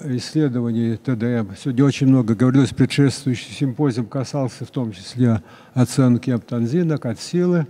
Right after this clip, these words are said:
высокой эффективности вот этого уникального препарата, то, о чем, э, Вольфганг очень подробно рассказал.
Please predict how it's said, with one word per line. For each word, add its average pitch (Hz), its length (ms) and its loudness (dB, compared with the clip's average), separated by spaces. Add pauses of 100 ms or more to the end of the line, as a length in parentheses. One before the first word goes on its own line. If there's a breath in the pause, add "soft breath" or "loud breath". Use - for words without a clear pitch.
(500 loud breath)
высокой 127 680 0
эффективности 131 840 -4
вот 127 200 -8
этого 113 420 -8 (560 soft breath)
уникального 123 680 0
препарата, 147 640 -2
то, 143 240 -4
о 131 60 -2
чем, 135 380 -2
э, 117 340 4 (640 loud breath)
Вольфганг 123 360 4
очень 131 400 2 (120)
подробно 123 580 0
рассказал. 139 800 0